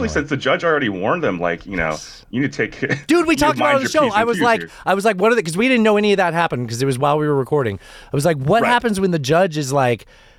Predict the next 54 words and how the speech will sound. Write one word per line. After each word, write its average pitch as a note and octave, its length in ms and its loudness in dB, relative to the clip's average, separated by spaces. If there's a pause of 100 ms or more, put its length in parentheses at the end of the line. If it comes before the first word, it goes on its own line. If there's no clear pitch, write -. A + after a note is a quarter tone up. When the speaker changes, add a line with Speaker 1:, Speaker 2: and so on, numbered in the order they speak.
(180)
Speaker 1:
'Hey, D3 380 0
we're, A2 180 -4
you A#2+ 380 -2
say F#3 220 4
anything E3 300 0
stupid, C#3 340 -2
we're A#2 100 -2
gonna A#2 100 -2
slap C3+ 300 0
you C#3 80 -2
with B2 120 0
a A#2 40 -2
gag C3 320 0
order,' G2 320 0 (200)
and B2 140 0
the A#2+ 60 -2
punishment D#3 340 -2
for C3 80 -4
the A#2+ 80 0
gag C#3 280 0
order A2+ 160 2
is, G#2 100 -4
like, A2 140 -2
thirty F2+ 220 -4
days A#2 200 0
in C3 100 2
jail?" D#3 340 0 (320)
Like, B2 280 -2 (160)
that's E3 340 -4
the - 80 -2
only D3+ 240 2
way C3+ 160 2
he's A#2 180 -2
really A#2+ 220 0
gonna G2 140 -6
see G#2+ 180 -2
any F2+ 160 0
jail F#2 220 0
time E2 180 -2
'cause E2 100 -8
he's A#2+ 140 -2
gonna C3+ 140 0
walk F2+ 280 -2
on F2 60 -6
all D#2 100 -6
these C#2+ 160 -10
charges. E2 420 -2 (400)
But A2 300 0 (1120)
he's F#3 360 0
already D4+ 340 2
one C4+ 220 2
step - 360 -4
closer. C#4+ 460 2
Like, D#3 180 2